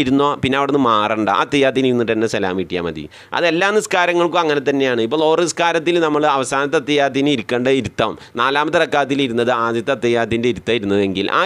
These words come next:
ഇരുത്തം തന്നെ ഇരുന്നോ. ആ ഇരുത്തം മാറ്റി പിന്നെ മറ്റേ ഇരുത്തം ഇരിക്കാൻ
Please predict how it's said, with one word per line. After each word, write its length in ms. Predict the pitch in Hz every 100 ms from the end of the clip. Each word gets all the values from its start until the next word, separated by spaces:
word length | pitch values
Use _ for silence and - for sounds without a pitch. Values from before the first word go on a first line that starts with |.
| 190
ഇരുത്തം 200 | 131 156
തന്നെ 180 | 156 151 131
ഇരുന്നോ. 260 | 110 98 82 - - -
ആ 40 | 160 190
ഇരുത്തം 300 | 160 127 190 175
മാറ്റി 340 | 160 165 160 190 170
പിന്നെ 120 | 165 165
മറ്റേ 240 | 143 139 170
ഇരുത്തം 300 | 151 123 160 165 127
ഇരിക്കാൻ 400 | 117 - 143